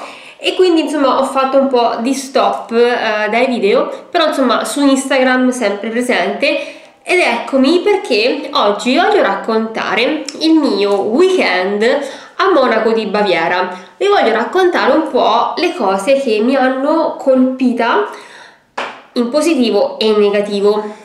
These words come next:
Prima di tutto vi ricordo di iscrivervi al mio canale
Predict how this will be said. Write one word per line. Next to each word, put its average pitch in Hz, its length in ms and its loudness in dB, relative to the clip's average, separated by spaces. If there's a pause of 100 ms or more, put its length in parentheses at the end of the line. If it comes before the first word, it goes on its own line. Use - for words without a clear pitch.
(260)
Prima 392 400 4 (440)
di 247 140 0
tutto 262 480 0
vi 247 100 2
ricordo 254 680 0
di 233 180 0
iscrivervi 392 920 0
al 208 160 -2
mio 220 180 -4
canale 214 560 -2